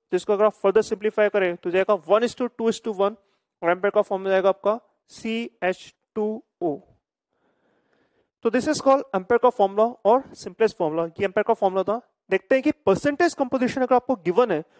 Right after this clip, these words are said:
तो उसको यूज़ कर कर एम्पिरिकल फॉर्मूला कैसे कैलकुलेट किया जाता है, and उसी से हम लोग ये भी देखेंगे कि मॉलिक्यूलर फॉर्मूला कैसे कैलकुलेट करते हैं।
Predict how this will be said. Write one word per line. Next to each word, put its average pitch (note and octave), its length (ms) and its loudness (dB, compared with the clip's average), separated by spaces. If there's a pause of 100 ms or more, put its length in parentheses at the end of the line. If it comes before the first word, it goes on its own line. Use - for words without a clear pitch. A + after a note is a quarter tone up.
(200)
तो G3+ 60 2
उसको A3 180 0
यूज़ A#3+ 280 -2
कर B3 100 4
कर E3+ 460 -2
एम्पिरिकल A3+ 280 2
फॉर्मूला A3 300 0
कैसे G#3+ 320 -4
कैलकुलेट G#3 380 -4
किया G3 120 2
जाता F3 220 0
है, A3+ 60 -4 (600)
and F3 420 -4 (300)
उसी A#3+ 200 -2
से C4 120 -2
हम A#3 140 0
लोग A#3+ 160 0
ये G#3+ 60 -4
भी A3+ 60 -6
देखेंगे A3+ 320 -2
कि A#3+ 100 -6
मॉलिक्यूलर F#3+ 360 0
फॉर्मूला G3 260 -2
कैसे G#3 340 -2 (160)
कैलकुलेट G#3 360 -2
करते - 240 -16
हैं। D3+ 120 -14